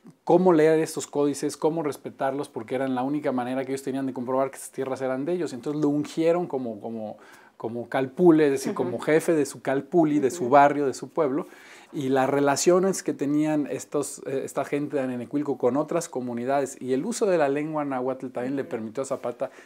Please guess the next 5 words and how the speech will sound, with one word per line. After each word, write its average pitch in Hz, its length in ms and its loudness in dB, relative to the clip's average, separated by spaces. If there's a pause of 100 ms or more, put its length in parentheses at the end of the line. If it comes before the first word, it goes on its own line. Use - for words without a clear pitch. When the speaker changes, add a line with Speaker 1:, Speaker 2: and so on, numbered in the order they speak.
(140)
Speaker 1:
expander, 135 880 -2
eh, 117 260 -10
eh, 120 220 -12
su - 220 -16
programa 135 720 -4